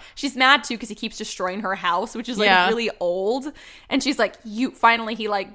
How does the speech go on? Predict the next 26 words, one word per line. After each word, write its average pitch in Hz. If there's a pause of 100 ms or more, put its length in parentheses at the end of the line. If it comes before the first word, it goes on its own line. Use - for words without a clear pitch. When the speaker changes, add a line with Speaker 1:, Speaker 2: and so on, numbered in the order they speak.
Speaker 1:
shoots 220
out 214
one 208
of 202
her 233
sta-, 190
stained 185
glass 180
windows, 190
and 190
she's, 185
like, -
loses 180
it. 220
She's -
like, 202
"You 254
did 311
not 605
<laughs> -
just 427
destroy 302
that." 247
Speaker 2:
<laughs> -
I 262
know. 240